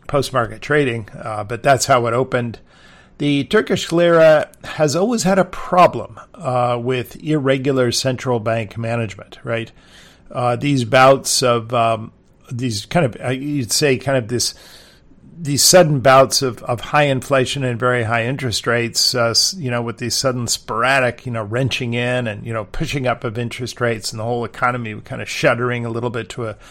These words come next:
to a halt. The U S dollar, um, uh, Turkish lira is a favorite play for F X traders doing interest arbitrage,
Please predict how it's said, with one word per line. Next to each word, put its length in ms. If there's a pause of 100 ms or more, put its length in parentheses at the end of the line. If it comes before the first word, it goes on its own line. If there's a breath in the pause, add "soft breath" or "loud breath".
(300 loud breath)
to 180
a 60
halt. 400 (680 soft breath)
The 120
U 140
S 180
dollar, 640
um, 420 (480)
uh, 200
Turkish 640
lira 520
is 300
a 220
favorite 580
play 320
for 320
F 180
X 220
traders 500
doing 340
interest 360
arbitrage, 800